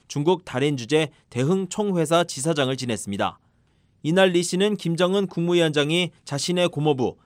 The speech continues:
장성택과 수백 명의 고위 간부, 이들의 자녀들까지 처형하는 모습을 보고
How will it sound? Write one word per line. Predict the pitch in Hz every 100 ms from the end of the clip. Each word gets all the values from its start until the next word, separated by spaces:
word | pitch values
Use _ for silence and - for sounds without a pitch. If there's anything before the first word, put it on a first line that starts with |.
| -
장성택과 | - 151 175 175 156 135 147 165
수백 | 165 202 214
명의 | 196 165 190
고위 | - - 180
간부, | 185 123 110 95 - _ _
이들의 | 135 135 160 185
자녀들까지 | - 139 170 175 170 135 135 196
처형하는 | - 226 220 196 180
모습을 | 147 135 139 127
보고 | 110 127 165